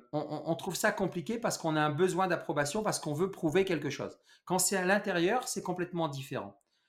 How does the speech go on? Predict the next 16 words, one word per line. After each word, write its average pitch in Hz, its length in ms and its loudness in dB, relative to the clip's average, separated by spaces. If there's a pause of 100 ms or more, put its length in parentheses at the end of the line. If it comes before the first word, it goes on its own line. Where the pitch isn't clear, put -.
(140)
Donc, 120 160 -6
l'idée, 190 400 -2
c'est 180 160 -2
de 139 40 -6
dire, 151 300 2 (300)
à 143 120 2
un 160 60 4
moment 190 320 4
donné, 160 500 0 (640)
comprenez 208 400 2
juste 214 260 0
cette 202 140 0
chose-là. 131 480 -2 (220)
C'est 156 200 -2
que, 151 460 2 (260)
euh, 120 220 4